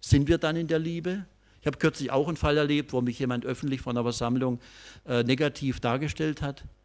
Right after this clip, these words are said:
Ich habe den Bruder angeschrieben, habe gesagt: „Stimmt das? Können wir mal drüber reden?“ Nicht, weil ich jetzt so empfindlich wäre, aber es geht ja auch um den Dienst, in dem man steht.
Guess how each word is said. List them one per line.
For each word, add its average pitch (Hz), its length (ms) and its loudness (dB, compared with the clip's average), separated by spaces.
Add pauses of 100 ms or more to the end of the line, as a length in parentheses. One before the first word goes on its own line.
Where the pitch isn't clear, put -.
(280)
Ich - 80 -12
habe 117 80 -8
den 117 160 0
Bruder 113 300 0
angeschrieben, 147 680 0
habe 113 140 -2
gesagt: 113 380 -4
„Stimmt 165 320 -2
das? 165 260 -2 (220)
Können 117 160 0
wir 117 80 2
mal 113 140 2
drüber 110 300 -2
reden?“ 147 440 2 (480)
Nicht, 131 160 -4
weil 127 120 6
ich 123 60 4
jetzt 123 140 0
so 131 60 2
empfindlich 135 460 -4
wäre, 143 140 2
aber 117 120 2
es - 100 -6
geht 131 180 0
ja 117 100 -2
auch 117 280 -2
um 123 180 -2
den 110 160 -2
Dienst, 151 400 2
in 131 140 -4
dem 131 140 0
man 135 140 0
steht. 131 400 -2